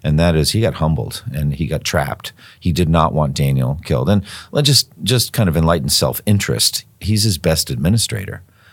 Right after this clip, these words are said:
I mean, because he is so good at his job, the king can rest comfortably at night knowing that the, the empire is being run very well. Um, but also, I, I sense that there was a, a similar relational affection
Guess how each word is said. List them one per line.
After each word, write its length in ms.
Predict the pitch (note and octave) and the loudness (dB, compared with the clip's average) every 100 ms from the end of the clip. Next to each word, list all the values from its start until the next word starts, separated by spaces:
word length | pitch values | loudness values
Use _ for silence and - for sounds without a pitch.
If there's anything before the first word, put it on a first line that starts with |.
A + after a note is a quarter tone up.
| _ | _
I 40 | - | 0
mean, 140 | D2+ | 0
because 300 | D#2+ - G#2+ | 2 2 0
he 140 | - A2 | 2 2
is 120 | - | 2
so 320 | - - A#2+ | 2 4 2
good 260 | G#2 A2 D#2+ | 4 2 2
at 80 | |
his 160 | B1+ C2+ | -2 -2
job, 360 | - G#2 F#2 C#2 | 0 2 2 0
the 80 | |
king 260 | D2 E2 E2 | 0 0 0
can 220 | D#2+ D2 | 2 0
rest 200 | D2+ D2+ | 2 0
comfortably 480 | - F#2 F2 D2 D2 | 0 -2 -2 0 0
at 80 | C2+ | 2
night 240 | G2+ D#2 | 2 2
knowing 240 | D2 D#2 D2+ | 2 2 2
that 140 | D2+ | 0
the, 300 | C#2 - C2+ | -4 -6 -8
the 240 | C#2+ D#2 - | -4 -2 0
empire 320 | G3 - C2 | 0 0 -2
is 80 | - | -2
being 220 | D#2 C#2+ | -2 0
run 260 | E2+ D#2+ | 2 0
very 380 | C2+ D2+ F#2+ D2+ | 0 0 0 0
well. 360 | C#2+ F#2+ G#1+ - - - - - - - | -2 -2 -4 -8 -16 -18 -16 -16 -12 -2
Um, 200 | E2+ E2 | 2 2
but 120 | F#2+ | 4
also, 260 | C#3 - B2+ | 2 2 -2
I, 100 | - | -2
I 120 | C#3 C3+ | -4 -4
sense 380 | - - G#2 A#2 | -2 0 2 2
that 140 | G2+ F2 | 0 2
there 160 | F2+ | 2
was 180 | F2+ F2 | 2 2
a, 120 | F#2+ - | 0 0
a 80 | G2 | 2
similar 640 | - - C#3 B2+ A#2 G#2 | 2 4 4 4 4 2
relational 720 | F2+ E2+ D#2+ F#2+ - G2+ F#2+ | 2 2 2 2 2 0 0
affection 720 | F#2+ - A2 A#2 - A2+ A#2+ | -2 -2 -2 -2 -2 -2 -4